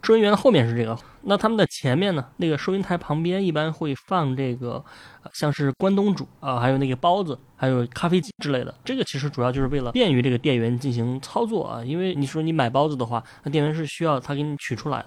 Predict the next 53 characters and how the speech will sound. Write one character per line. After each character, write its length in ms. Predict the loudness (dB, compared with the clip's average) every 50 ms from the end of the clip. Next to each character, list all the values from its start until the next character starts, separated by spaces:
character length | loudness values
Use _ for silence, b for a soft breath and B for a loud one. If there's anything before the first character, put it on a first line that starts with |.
| -10
所 120 | -6 -4 -2
以 60 | -2
说 60 | -2
这 120 | -2 -2 -2
是 220 | 0 0 -2 -2
货 220 | -2 -4 -6 -6
品 200 | -4 -4 -4 -4
摆 160 | -4 -6 -8 -6
放 340 | -6 -4 -4 -4 -4 -4 -6
方 180 | -6 -4 -2 -2
面 140 | -2 -2 -2
的 60 | -4
一 40 | -4
些 120 | -4 -4
门 240 | -4 -4 -4 -4 -4
道。 180 | -4 -4 -4 -6 B B B B B B B -8
它 140 | -6 -4 -2
的 100 | -2 -2
这 80 | -2
个 80 | -2 -2
一 80 | -2
个 60 | -2 -2
核 220 | -2 -2 -2 -2
心 160 | -2 -2 -4
思 120 | -4 -6 -6
想 220 | -6 -4 -4 -4
就 100 | -4 -4
是 120 | -4 -4
说 280 | -4 -4 -4 -4 -4 -6 -8 _ _ -2
盈 280 | 0 2 4 4 4
利 100 | 4 2
最 160 | 2 2 0
大 160 | 0 0 0 -2
化， 240 | -2 -6 -12 -12 -14 _ -4
在 100 | -2 0
有 180 | 2 2 0
限 240 | 0 0 -2 0 0
的 80 | 0 -2
货 140 | -2 -2 -2
架 160 | -2 -2 -2 -4
空 180 | -4 -4 -2
间 120 | -2 -2 -2
里 80 | -2
面 160 | -4 -6 -8
创 240 | -10 -8 -8 -6 -6
造 160 | -4 -6 -6
出 300 | -6 -6 -4 -4 -4 -4
尽 160 | -4 -4 -2 -2
量 160 | -2 -2 -2
多 180 | -2 -2 -2
的 80 | 0 0
利 100 | -2 -2
润。 200 | -4 -6 -8 -12